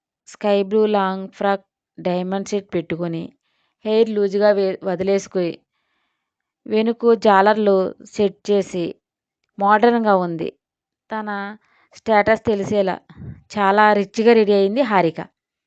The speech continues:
బయటకు వచ్చిన హారికను చూసి ఆకాశంలో ఉన్న నీలిమేఘం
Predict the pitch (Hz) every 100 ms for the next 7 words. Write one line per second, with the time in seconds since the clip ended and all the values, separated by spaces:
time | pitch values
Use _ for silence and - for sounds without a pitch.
0 | _ _ 202 196 208 240 247 226 226 214
1 | 202 180 185 _ - _ _ - 214 220
2 | 233 233 233 208 214 196 - 180 - 214
3 | 214 240 240 240 220 214 202 202 _ _
4 | _ _ - 208 220 226 233 233 208 202
5 | 196 196